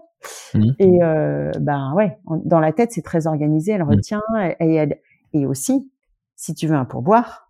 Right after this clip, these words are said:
Speaker 1: Mmh. Il faut.
Speaker 2: tu souris.
Speaker 1: Mmh.
Speaker 2: Et ça, euh, tu vois, le service, l'accueil,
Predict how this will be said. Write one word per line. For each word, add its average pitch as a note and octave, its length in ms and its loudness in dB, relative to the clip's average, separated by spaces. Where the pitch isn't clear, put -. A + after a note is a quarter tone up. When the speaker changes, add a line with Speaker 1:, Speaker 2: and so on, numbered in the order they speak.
Speaker 1:
Mmh. A2 160 2
Il G2+ 100 0
faut. - 140 -4
Speaker 2:
tu - 40 -2
souris. - 520 -4
Speaker 1:
Mmh. F#2+ 80 2
Speaker 2:
Et D3+ 200 6
ça, G#3+ 420 -2
euh, F3+ 60 2
tu - 140 -8
vois, A3 140 6
le E3+ 140 4
service, F#3 640 -2
l'accueil, E3+ 560 -2